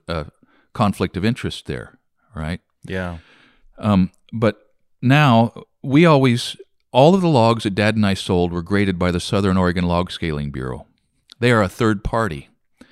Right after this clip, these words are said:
Speaker 1: They are, and I will assert that they actually are, um, impartial.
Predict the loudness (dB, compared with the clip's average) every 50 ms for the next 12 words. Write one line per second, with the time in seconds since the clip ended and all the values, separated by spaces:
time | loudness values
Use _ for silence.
0 | _ _ _ _ -2 0 2 2 4 4 2 2 2 0 -2 -4 _ _ _ _
1 | _ _ -4 0 2 2 4 4 4 4 4 2 2 0 0 0 0 -2 -4 -4
2 | -4 -2 -2 -2 -2 -4 -6 -6 -4 -2 -2 0 0 0 -2 -2 -4 -6 -10 -12
3 | -20 -20 -12 -8 -6 -4 -4 -4 -4 -6 -8 _ _ _ _ _ _ _ _ _
4 | _ _ _ _ _ _ _ _ _ _ _ _ _ _ _ _ _ _ -2 -2
5 | 0 0 0 0 -2 -2 -4 -6 -12 -14 -16